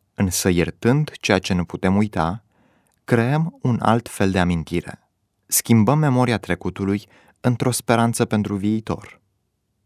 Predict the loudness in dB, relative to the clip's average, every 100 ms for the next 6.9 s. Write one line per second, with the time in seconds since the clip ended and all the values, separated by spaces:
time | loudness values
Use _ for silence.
0 | _ _ _ _ _ _ -6 2 2 2
1 | 2 2 0 -2 -2 -4 -2 -2 -4 -8
2 | _ _ _ _ _ _ _ -2 2 2
3 | 2 -2 -2 -2 -2 0 -2 0 -4 -6
4 | _ _ -4 0 -2 0 -2 -2 -2 -2
5 | -2 -4 -6 -10 -16 -16 _ _ _ _
6 | _ _ _ _ _ _ -4 -4 -8